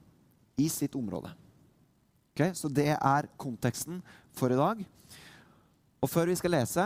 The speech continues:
på norsk, så skal Victor få være med og lese på sitt grunnspråk. Så hvis du kommer opp, Victor, og så bare bli med opp. Fordi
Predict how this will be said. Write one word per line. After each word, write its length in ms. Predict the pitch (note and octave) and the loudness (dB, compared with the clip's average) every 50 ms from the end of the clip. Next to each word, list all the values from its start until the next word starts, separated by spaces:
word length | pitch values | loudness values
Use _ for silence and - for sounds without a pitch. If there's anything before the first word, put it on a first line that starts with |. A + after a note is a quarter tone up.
| A#3 - - - - - _ - | 0 -2 -8 -14 -20 -20 _ -2
på 160 | - D#3 D3 E3+ | 2 2 2 2
norsk, 460 | E3+ G3 A3+ - - - - - - - - - - - | 0 -2 -4 -4 -8 -12 -14 -16 -16 -16 -18 -20 -20 -18
så 160 | - - - | -14 -10 -10
skal 220 | G#2+ - - C3+ B2 | -6 -4 -2 -2 -2
Victor 360 | B2+ A#2+ - - - D3 D#3 C#3+ | -2 -4 -6 -6 -6 -6 -4 -4
få 100 | C#3+ C#3 C3+ | -4 -2 0
være 200 | C3 A2 G#2+ A2+ | 2 0 0 0
med 160 | A#2 A#2+ C3 - | -2 -4 -4 -4
og 100 | C3+ C3+ | -2 0
lese 400 | B2+ A#2 G2+ E2+ - - - A2+ - | 0 0 0 0 -2 -6 -8 -10 -10
på 120 | - A#2+ | -8 -8
sitt 400 | - - - - B2+ - - - - | -8 -6 -6 -8 -10 -12 -14 -12 -8
grunnspråk. 500 | A#2 A2+ G#2 E2+ - - - - - - | -6 -6 -6 -8 -12 -14 -16 -20 -18 -16
Så 160 | - - C3 C#3 | -12 -6 -6 -4
hvis 80 | C3+ - | -4 -4
du 40 | D3 - | -4 -2
kommer 240 | - D3 A2 G#2 G#2+ | -2 -2 -2 -2 -2
opp, 80 | - | -2
Victor, 320 | A2+ - - D3+ F3+ G#3+ A3 - - - - - - - - - - - - - - - _ _ _ _ _ _ _ _ _ _ _ _ _ _ _ _ _ _ _ _ _ _ _ _ _ _ _ _ _ _ - | -2 -2 0 0 0 0 -2 -6 -14 -16 -16 -16 -18 -18 -20 -20 -20 -20 -20 -20 -20 -20 _ _ _ _ _ _ _ _ _ _ _ _ _ _ _ _ _ _ _ _ _ _ _ _ _ _ _ _ _ _ -8
og 80 | G2+ | -6
så 260 | - - - C3 C#3+ D3+ - - - - - - - _ _ _ _ _ _ _ _ _ _ _ _ _ - _ - | -4 -4 -2 -2 -2 -2 -4 -8 -14 -20 -20 -20 -20 _ _ _ _ _ _ _ _ _ _ _ _ _ -20 _ -2
bare 160 | G2+ A2 C3+ | 0 2 4
bli 100 | E3 C#3+ | 4 2
med 140 | A#2+ C3 E3 | 2 0 -2
opp. 100 | - - - - - - - - - - - - _ _ _ _ _ _ _ _ _ _ _ _ _ _ _ _ _ _ _ _ - - - - | -2 -6 -12 -18 -20 -20 -20 -20 -20 -20 -20 -20 _ _ _ _ _ _ _ _ _ _ _ _ _ _ _ _ _ _ _ _ -18 -16 -8 -2
Fordi 280 | - D#3+ D#3+ F3 G3 | 2 2 4 4 2